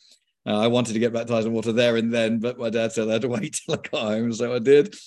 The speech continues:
Um, very soon after, I was also baptized in the Spirit, um, as was my brother, my sister. And, uh, yeah, just grew up in a wonderful time of the church's history, really, in the early days of the charismatic renewal.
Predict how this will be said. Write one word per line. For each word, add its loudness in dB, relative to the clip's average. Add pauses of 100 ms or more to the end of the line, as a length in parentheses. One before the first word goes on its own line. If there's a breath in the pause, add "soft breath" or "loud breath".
(440 loud breath)
Um, 0 (320)
very 2
soon 0
after, -4
I 0
was -4
also -4
baptized -4
in -2
the -2
Spirit, 0 (560 soft breath)
um, 2
as -4
was -2
my -2
brother, 2
my 0
sister. -4 (500)
And, 2
uh, 4 (800)
yeah, 2
just -4
grew 4
up -2
in 0
a 0
wonderful -4
time 0
of -4
the -8
church's 0
history, -2
really, 0
in 0
the 2
early 2
days -4
of -8
the -8
charismatic -8
renewal. -6